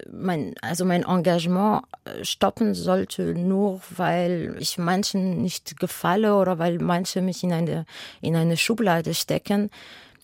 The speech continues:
ich, ich mach's nicht für diese Bezeichnung. Ich mach's, weil ich von etwas überzeugt bin.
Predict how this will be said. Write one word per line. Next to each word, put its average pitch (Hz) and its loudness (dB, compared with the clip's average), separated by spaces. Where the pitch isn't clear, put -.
ich, - 2
ich - 0
mach's 196 4
nicht - 2
für 190 4
diese 185 4
Bezeichnung. 151 2
Ich - -2
mach's, 202 4
weil 202 8
ich - -2
von 180 2
etwas 170 -2
überzeugt 165 0
bin. 110 -6